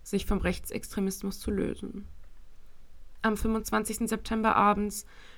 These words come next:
besuchte er in einer Volkshochschule einen Vortrag des Historikers Heinz Lörcher zum Thema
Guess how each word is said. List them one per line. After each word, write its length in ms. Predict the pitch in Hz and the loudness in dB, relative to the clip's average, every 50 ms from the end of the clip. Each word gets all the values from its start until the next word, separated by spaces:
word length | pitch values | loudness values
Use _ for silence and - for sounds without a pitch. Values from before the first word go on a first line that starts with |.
| - - | -2 0
besuchte 420 | - 214 202 240 247 - - - | 2 4 4 4 2 2 2 2
er 200 | 208 202 202 190 | 4 4 4 2
in 120 | 202 208 | 2 0
einer 220 | - - 202 202 202 | 2 2 2 2 2
Volkshochschule 880 | - - - 214 208 - - 214 196 190 - - - 202 196 196 202 | 2 4 4 2 2 4 4 4 4 4 2 2 0 2 2 2 2
einen 160 | 110 117 196 196 | 2 0 0 -2
Vortrag 420 | - - 196 190 - - 208 - | 0 -2 -2 0 0 0 -2 -2
des 120 | - 190 - | -2 -2 -2
Historikers 880 | 220 - - - - - 175 - - - - - 190 185 185 - - | 0 0 4 6 6 6 6 2 -2 -2 -2 0 0 0 -2 -4 -4
Heinz 240 | - 202 196 196 - | -2 -2 -2 -2 -2
Lörcher 400 | - 196 190 190 190 - 196 185 | 0 2 2 2 0 0 -4 -4
zum 180 | - - 185 175 | -2 -4 -4 0
Thema 460 | - - 190 185 180 175 175 180 | 0 2 2 2 4 2 2 0